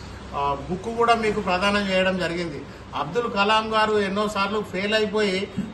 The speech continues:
తర్వాత ఒక శ్రద్ధతోటి చదువుకొని భారతదేశానికే రాష్ట్రపతిగా ఎన్నికైనరు అని అంటే వారి ఆ రోజు ఉన్న వారి ఆలోచన విధానం కావచ్చు, లేకపోతే వారు చదువు మీద చూపిన శ్రద్ధ కావచ్చు,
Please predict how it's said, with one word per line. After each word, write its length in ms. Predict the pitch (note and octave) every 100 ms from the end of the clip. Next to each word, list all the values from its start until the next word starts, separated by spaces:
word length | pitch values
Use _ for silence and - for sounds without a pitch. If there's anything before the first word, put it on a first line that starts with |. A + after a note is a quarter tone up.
| C#3
తర్వాత 360 | C#3+ G#3+ A3+
ఒక 200 | A3+ G3+
శ్రద్ధతోటి 600 | G3 F#3 F#3+ G#3+ A3 A3+
చదువుకొని 720 | G#3 F#3+ G3+ G#3+ G#3+ G#3 G#3 G#3
భారతదేశానికే 1080 | C#3 D3+ G#3 A3+ G#3+ G#3+ G#3 G#3 G#3 G3+
రాష్ట్రపతిగా 1040 | F#3 F3 F#3+ - G3+ G3+ G3+ G3+ F#3+ F3+ F3 - -
ఎన్నికైనరు 560 | E3 G#3 G#3 G#3 G3+ G3+
అని 200 | F#3+ F#3
అంటే 480 | F#3 A3 G3 G3+ - - -
వారి 220 | E3 F#3+
ఆ 360 | F3 F3 F3+ F3+
రోజు 260 | G3+ G3+
ఉన్న 180 | G#3+ G#3
వారి 280 | G3 F#3+ F#3
ఆలోచన 460 | E3+ F3 G3+ G3+ G3
విధానం 400 | F#3+ F#3+ G3 G3
కావచ్చు, 440 | G3 G3 G#3+ A3 - - -
లేకపోతే 480 | E3+ G3+ G#3 G#3 G#3+
వారు 240 | G3 F#3+
చదువు 360 | G3+ E3+ F3+ G#3
మీద 180 | G#3 G#3
చూపిన 400 | G3+ G3 G3 F#3 - - -
శ్రద్ధ 240 | E3+ E3+ G3+
కావచ్చు, 580 | G3+ G3 G3 G3 A#3